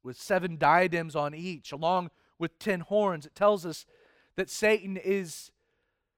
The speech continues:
he's cunning, he's powerful, he's majestic, which is why, again, we're told that he was able to deceive the whole world. Beyond this, the, the reference of Satan being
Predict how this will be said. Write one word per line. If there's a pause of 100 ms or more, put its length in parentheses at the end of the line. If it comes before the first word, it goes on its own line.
(380)
he's
cunning, (760)
he's
powerful, (760)
he's
majestic, (800)
which
is
why,
again,
we're
told
that
he (260)
was
able
to
deceive
the
whole
world. (1300)
Beyond
this,
the,
the
reference
of
Satan
being